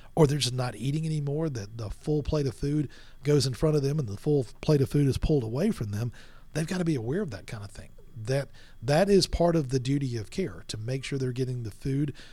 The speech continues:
nutrition, and, uh, we talked about, uh, uh, dehydration, but make sure they're getting all those,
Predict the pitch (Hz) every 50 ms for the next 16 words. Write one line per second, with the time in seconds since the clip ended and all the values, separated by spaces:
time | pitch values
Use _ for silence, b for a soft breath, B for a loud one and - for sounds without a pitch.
0 | b b - 123 110 - 139 139 123 - 156 151 143 143 131 - 127 120 113 110
1 | 107 104 - - - - 104 101 101 - - 110 113 107 - 131 120 - 110 127
2 | 123 120 B B B B B B B B B - - 123 120 113 113 110 110 -
3 | - 123 113 107 135 127 113 120 127 117 120 143 175 196 - - 127 123 123 123
4 | 117 120 127 135 131 - - 147 139 135 131 120 110 139 143 143 127 123 131 139
5 | 143 135 135 131 131 120 - -